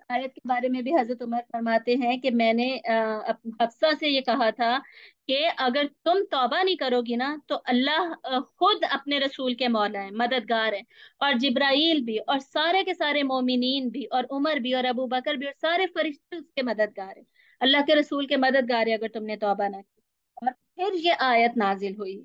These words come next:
ठीक है। तो ये आयत जो नाजिल हुई है, ये इस वाक़े के बाद भी कहा जाता है नाजिल हुई है, या फिर वही सूरह तहरीम में जो हमने वाक़या पढ़ लिया, उस पे भी नाजिल हुई। ये जो आगे आयत है ना, ये तलाक वाली आयत, ये इस वाक़े से related है। ये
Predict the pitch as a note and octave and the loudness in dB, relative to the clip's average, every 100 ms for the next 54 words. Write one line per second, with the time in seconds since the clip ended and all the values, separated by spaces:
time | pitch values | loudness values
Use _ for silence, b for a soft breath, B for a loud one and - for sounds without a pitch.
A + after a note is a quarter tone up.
0 | _ A#3+ A3+ D#4+ G#4 D4+ B3+ C#4 D4 B3 | _ -12 0 0 2 0 2 2 2 4
1 | B3 C4 B3+ B3+ A3+ A3+ C4+ B3+ A#3 C4 | 4 2 0 0 0 -2 -4 -4 -2 -2
2 | C4+ B3 A#3+ C4+ - A#3+ A3+ A3+ C#4 D4 | -2 -2 -2 -4 -4 0 0 -2 -8 -4
3 | C#4 C#4 B3 C#4+ C#4 C4+ C#4 C4+ C#4 C4+ | 0 0 -2 0 0 2 0 0 -2 -2
4 | C4 C4+ C#4 B3+ B3 A#3+ D#4 - B B | -4 -6 -6 -2 -2 0 -2 -4 B B
5 | - B3+ C#4 C4+ C4 C4 C4 C4 B3 B3+ | -6 0 0 2 0 0 0 0 0 0
6 | B3+ B3 A#3+ A#3 A#3+ A#3+ A#3 A#3+ C4 A#3+ | 0 0 0 -2 -2 -4 -4 -4 -6 -8
7 | - A#3 A3+ G#3 G3 G#3 G#3+ _ _ _ | -6 -6 -6 -12 -14 -20 -20 _ _ _
8 | _ _ _ _ F4+ F#4+ - C4+ C#4+ G4+ | _ _ _ _ -2 0 2 2 4 4
9 | F4 C4+ B3 A3+ A#3+ A#3+ D#4+ B3 C4 C4 | 4 4 2 2 2 2 0 0 -2 0
10 | C4 A#3+ B3+ B3+ A#3+ A#3+ A3 A3 A3 _ | 0 0 -2 -2 -2 -4 -8 -12 -16 _
11 | A#3 A#3 G4+ - _ _ _ _ _ - | -12 -12 -12 -18 _ _ _ _ _ -18
12 | G#3+ _ - G#3 G3+ G3 G3+ G#3 A3 _ | -18 _ -14 -12 -12 -14 -14 -16 -16 _
13 | _ _ _ A#3 D#4+ | _ _ _ -16 -12